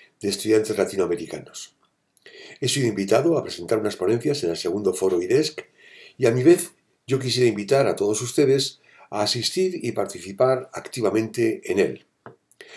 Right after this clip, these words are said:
Allí podríamos discutir sobre la importancia que tiene para la ciudad que desde los niños a profesionales de cualquier especialidad, desde expertos a usuarios ocasionales, sean capaces de usar el geoportal de la ide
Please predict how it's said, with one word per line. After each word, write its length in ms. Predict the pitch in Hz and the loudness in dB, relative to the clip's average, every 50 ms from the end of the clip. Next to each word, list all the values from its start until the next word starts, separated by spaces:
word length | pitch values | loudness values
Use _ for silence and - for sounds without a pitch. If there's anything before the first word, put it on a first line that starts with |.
| - - | -20 -10
Allí 260 | - - 117 131 175 196 | -4 -4 -2 0 0 2
podríamos 440 | - 160 131 139 156 147 135 131 | 2 2 6 6 4 4 4 0
discutir 480 | 127 120 - - 117 104 - 156 156 156 | -2 -4 -6 -6 -6 -2 2 2 2 2
sobre 260 | - 113 104 98 98 | 2 0 2 2 2
la 60 | 101 | 2
importancia 440 | 101 - 92 95 - 147 151 156 151 | 2 0 -2 2 2 2 4 2 0
que 80 | - - | 0 -2
tiene 240 | - 135 139 127 - | -2 -2 -2 0 0
para 180 | - 92 90 | 0 0 0
la 80 | 85 80 | -2 -4
ciudad 360 | - - 127 160 - - - _ _ _ - - - - - - - - _ - | -4 -2 -2 -2 -2 -4 -10 _ _ _ -20 -20 -20 -20 -20 -20 -20 -20 _ -6
que 340 | - 117 113 110 107 101 - _ | 0 2 2 2 2 0 -6 _
desde 640 | - 101 120 120 104 110 117 110 110 104 104 98 | -8 -2 -2 0 2 4 4 4 4 4 2 2
los 280 | 98 98 104 101 - - | 0 0 -2 -2 0 2
niños 460 | 170 214 208 160 127 113 - - - - | 4 4 6 6 6 4 4 2 -4 -4
a 300 | 98 98 92 90 87 - | -4 -4 -4 -4 -6 -6
profesionales 600 | - 101 101 101 95 95 101 123 151 151 135 98 | -6 -6 -4 -4 -4 -2 2 2 4 4 2 2
de 80 | 101 | 0
cualquier 280 | - - 90 - 139 135 | -2 -2 -2 0 0 0
especialidad, 720 | 131 131 110 98 - - 90 92 117 135 135 135 135 - _ _ _ - - - - _ - | 0 0 -2 -2 -2 -2 -2 0 0 -2 -2 -4 -6 -10 _ _ _ -20 -20 -20 -20 _ 0
desde 280 | - 110 107 - 101 98 | 2 2 4 6 4 4
expertos 600 | 95 95 - - 196 190 - - 110 98 95 - | 4 6 8 8 8 8 6 2 0 0 0 0
a 80 | 87 | -2
usuarios 480 | 82 85 82 - - 143 135 127 104 98 | -2 -2 -4 0 4 4 4 4 4 0
ocasionales, 760 | 98 98 147 135 - 113 113 120 117 117 117 - - - _ _ - - - _ _ _ _ - _ | -4 -6 -6 -6 -4 -2 0 0 0 0 -2 -4 -6 -12 _ _ -20 -20 -20 _ _ _ _ -20 _
sean 260 | - - - 156 151 | -4 2 4 4 4
capaces 540 | 139 123 113 - 131 123 - - 147 143 135 | 4 2 0 0 0 -2 -2 -2 -4 -4 -2
de 80 | - 82 | -2 -2
usar 420 | 82 - - 127 131 131 - - - | -2 0 0 0 0 0 -4 -8 -6
el 140 | 98 92 | -6 -6
geoportal 680 | - - - 95 92 - - 90 - - 151 147 123 80 | -4 -2 0 0 0 0 0 -2 0 2 2 2 2 2
de 80 | 80 92 | 0 2
la 80 | 92 92 | 2 2
ide 400 | 113 127 123 127 143 147 - | 0 -2 -2 -2 -2 -4 -4